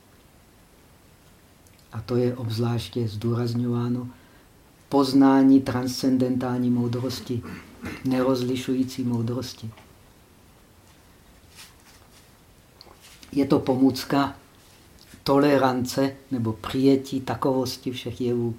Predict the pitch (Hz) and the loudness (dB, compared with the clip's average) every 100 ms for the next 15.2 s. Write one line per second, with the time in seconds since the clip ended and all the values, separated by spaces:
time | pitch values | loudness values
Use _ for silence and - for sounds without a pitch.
0 | - _ - 165 - - - 127 - 127 | -12 _ -10 -10 -10 -20 -8 -8 -4 -2
1 | 123 - - _ - 107 92 107 110 117 | -4 -8 -20 _ -8 -8 -8 -4 -2 0
2 | 117 127 123 107 104 117 120 - _ _ | -2 -2 -4 -4 -4 -4 -8 -10 _ _
3 | _ _ _ - - 117 113 110 107 117 | _ _ _ -14 -8 -2 -2 -2 -4 -4
4 | 110 113 110 110 107 110 113 120 117 - | -4 -4 -4 -4 -6 -8 -8 -8 -8 -10
5 | - _ _ _ _ _ _ _ - 110 | -20 _ _ _ _ _ _ _ -8 -6
6 | 107 90 92 _ _ - 110 113 127 110 | -6 -8 -18 _ _ -10 -6 -6 -4 -6
7 | 107 - 113 113 113 113 113 113 113 - | -6 -6 -6 -6 -8 -8 -2 0 -2 -6
8 | - _ _ _ _ _ - 110 101 - | -20 _ _ _ _ _ -10 -8 -6 -8
9 | 113 110 113 117 - 113 123 110 - _ | -8 -6 -4 -4 -6 -10 -8 -10 -12 _
10 | _ - _ - _ _ _ _ _ _ | _ -20 _ -20 _ _ _ _ _ _
11 | _ _ _ _ _ - - _ _ - | _ _ _ _ _ -20 -20 _ _ -20
12 | - - - - - - - - - - | -20 -20 -20 -20 -20 -20 -20 -20 -20 -8
13 | - 123 135 131 131 139 139 - - - | -2 2 2 4 4 6 4 -2 -16 -20
14 | - - - _ _ - - - 131 135 | -20 -20 -20 _ _ -20 -14 -2 2 2
15 | 139 123 | 0 -4